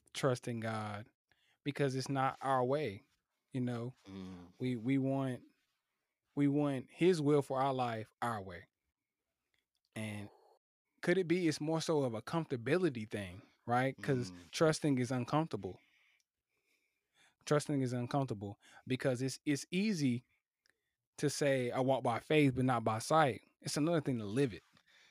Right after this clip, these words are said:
Speaker 2: Come on, sir.
Speaker 1: That's good, bro. I like, I like what you, that's a good perspective, bro. Um, and, and then I'm thinking like, yo, and the,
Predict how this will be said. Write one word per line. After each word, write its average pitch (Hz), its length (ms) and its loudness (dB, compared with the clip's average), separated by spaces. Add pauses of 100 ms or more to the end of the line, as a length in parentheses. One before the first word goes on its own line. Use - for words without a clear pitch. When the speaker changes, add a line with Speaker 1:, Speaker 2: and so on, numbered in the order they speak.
(800)
Speaker 2:
Come 110 180 -10
on, 90 160 -6
sir. 101 300 -10 (1160)
Speaker 1:
That's 110 160 -8
good, 110 260 -6
bro. 92 220 -12 (100)
I 120 60 -10
like, 101 260 -8
I 117 40 -8
like 117 180 -8
what 110 160 -12
you, 107 100 -10
that's 117 220 -4
a 120 60 -2
good 107 240 -8
perspective, 101 520 -8
bro. 92 220 -10 (640)
Um, 101 480 -10 (340)
and, 139 140 0
and 139 240 -4
then 151 260 -2
I'm 160 160 -2
thinking 139 340 -2
like, 123 240 -2
yo, 139 400 0 (120)
and 139 160 -6 (100)
the, 135 180 -6